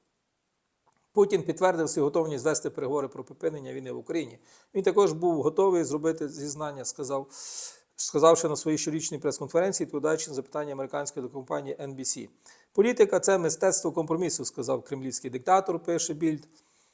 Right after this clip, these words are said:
який вторгся в Україну в лютому дві тисячі двадцять другого року. Деталей можливих компромісів він не повідомив. Водночас очільник Кремля вкотре звинуватив Україну в блокуванні переговорів. Тут, бачите, перекидує,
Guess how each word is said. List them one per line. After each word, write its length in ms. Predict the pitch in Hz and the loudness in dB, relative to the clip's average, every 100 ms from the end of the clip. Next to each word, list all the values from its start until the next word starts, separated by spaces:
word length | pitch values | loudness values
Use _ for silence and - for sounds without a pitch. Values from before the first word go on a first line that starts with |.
| - | -8
який 200 | 151 156 | -4 -2
вторгся 360 | 147 165 160 151 | 2 2 4 0
в 40 | |
Україну 320 | 135 156 151 | 0 -2 -2
в 80 | 131 | -2
лютому 280 | 147 151 143 | -4 -4 -6
дві 100 | 131 | -6
тисячі 260 | 139 131 131 | -6 -8 -4
двадцять 360 | 135 135 135 | -2 -2 -4
другого 220 | 131 135 | -4 -4
року. 240 | 123 - 120 | -4 -6 -4
Деталей 400 | 143 214 214 185 | 0 4 6 4
можливих 460 | 170 143 180 151 | 2 0 0 0
компромісів 540 | - 151 151 165 - 147 | -2 -6 -6 -4 -4 -4
він 180 | 151 143 | -6 -4
не 120 | 190 | -4
повідомив. 560 | 190 156 143 123 107 - | -2 -2 0 -2 -4 -12
Водночас 460 | 139 151 - 196 139 | -12 -6 0 0 -2
очільник 360 | - 170 139 | -6 -8 -10
Кремля 300 | 147 151 190 | -10 -2 -2
вкотре 420 | 175 - 202 175 | -2 -2 -2 -2
звинуватив 480 | 135 143 151 165 165 | -4 -2 0 0 0
Україну 340 | 131 175 160 135 | -2 -2 -2 -4
в 40 | |
блокуванні 720 | 135 143 - 131 160 170 156 | -2 -4 -2 0 0 0 -6
переговорів. 680 | 151 156 156 139 147 135 117 | -2 -2 0 -2 -2 -2 -4
Тут, 180 | - 123 | -12 -14
бачите, 320 | 143 160 - | -6 -6 -6
перекидує, 600 | 147 131 120 170 156 151 | -10 -12 -8 -8 -6 -8